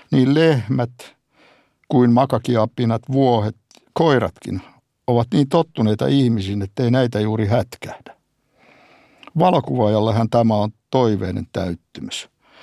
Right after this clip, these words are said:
Vaikken pidäkään itseäni oikeana eläinkuvaajana, enkä luontokuvaajana. Mutta luonto on kaikki. Maaperä, floora, fauna ja ilmakehä. Ja kaikki on valokuvaajalle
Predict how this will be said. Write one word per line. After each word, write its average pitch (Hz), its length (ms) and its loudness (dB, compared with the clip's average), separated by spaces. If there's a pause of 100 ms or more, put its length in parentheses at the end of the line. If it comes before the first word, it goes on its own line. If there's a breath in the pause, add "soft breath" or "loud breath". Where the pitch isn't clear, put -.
(280 loud breath)
Vaikken 143 340 2
pidäkään 131 600 0 (540 soft breath)
itseäni 123 500 0
oikeana 113 500 2
eläinkuvaajana, 95 840 -4 (640 loud breath)
enkä 120 260 2
luontokuvaajana. 95 880 -6 (680 loud breath)
Mutta 123 300 0
luonto 117 460 0
on 101 120 -2
kaikki. 113 420 -2 (420)
Maaperä, 107 640 0
floora, 107 460 0
fauna 104 540 0 (140)
ja 104 100 -2
ilmakehä. 101 640 -2 (520 soft breath)
Ja 127 120 2
kaikki 175 420 0
on 104 140 0
valokuvaajalle 95 680 -2